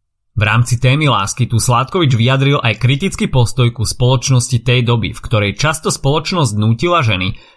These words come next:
aby sa vydali proti svojej vôli za mužov kvôli ich majetku a spoločenskému postaveniu.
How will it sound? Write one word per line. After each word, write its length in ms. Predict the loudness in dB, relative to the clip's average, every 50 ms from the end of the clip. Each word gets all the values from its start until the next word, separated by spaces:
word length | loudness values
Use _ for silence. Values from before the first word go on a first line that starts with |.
| _ -4
aby 160 | -2 -2 0
sa 160 | 0 0 2
vydali 400 | 2 4 4 4 2 2 0 0
proti 320 | -2 -2 -2 0 0 0 0
svojej 400 | 0 2 2 2 2 2 2 2
vôli 240 | 2 2 2 2
za 160 | 2 2 0 0
mužov 480 | -2 -2 0 0 2 2 2 0 -2
kvôli 320 | 0 0 2 2 2 2 2
ich 160 | 2 2 2
majetku 560 | 2 0 0 0 0 -2 -2 -2 -2 -2 -2
a 80 | -4 -6
spoločenskému 880 | -4 -4 -2 0 2 2 2 2 0 0 0 0 -2 -2 -2 -2 0
postaveniu. 720 | 0 0 0 0 0 0 0 0 0 -2 -4 -6 -8 -12